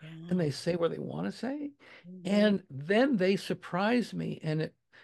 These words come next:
Speaker 1: it wasn't until I'd done a few, especially of the Evan Wickliffe series, because there's so many twists and turns.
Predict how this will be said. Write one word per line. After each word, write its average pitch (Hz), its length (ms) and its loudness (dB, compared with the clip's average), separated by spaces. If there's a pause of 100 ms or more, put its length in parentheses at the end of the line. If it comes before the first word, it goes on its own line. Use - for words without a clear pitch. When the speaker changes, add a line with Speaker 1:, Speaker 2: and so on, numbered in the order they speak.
(160)
Speaker 1:
it 190 140 6
wasn't 240 340 4
until 220 300 0
I'd 180 160 2
done 180 180 -2
a 143 60 -2
few, 208 480 2
especially 262 480 4
of 170 100 6
the 160 140 2
Evan 151 340 0
Wickliffe 143 400 -2
series, 147 240 -4
because 151 480 -4 (300)
there's 160 180 4
so 196 260 2
many 190 160 4
twists - 360 -2
and 143 120 -2
turns. - 500 -6